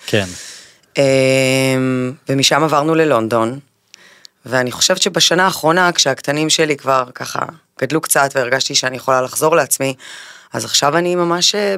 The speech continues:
Speaker 2: בקטע של לחזור.
Speaker 1: ובאמת, את, גם באמת הצטלמת, אה, לאחרונה לסדרה שלה ב-yes, תכף נגיד על זה מילה, אבל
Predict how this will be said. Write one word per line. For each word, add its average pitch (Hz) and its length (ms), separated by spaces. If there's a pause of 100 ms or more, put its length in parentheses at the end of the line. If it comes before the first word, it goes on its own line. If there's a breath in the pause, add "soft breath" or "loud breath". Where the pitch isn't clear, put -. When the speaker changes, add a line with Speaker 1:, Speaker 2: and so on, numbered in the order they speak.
Speaker 2:
בקטע 170 260
של - 120
לחזור. - 360 (160)
Speaker 1:
ובאמת, 131 340
את, 120 240
גם 123 120
באמת 131 140
הצטלמת, 131 600
אה, 110 240
לאחרונה 110 420
לסדרה 113 280
שלה 110 220
ב-yes, 131 260
תכף - 180
נגיד 120 140
על 113 80
זה 113 100
מילה, 107 300 (240 loud breath)
אבל - 60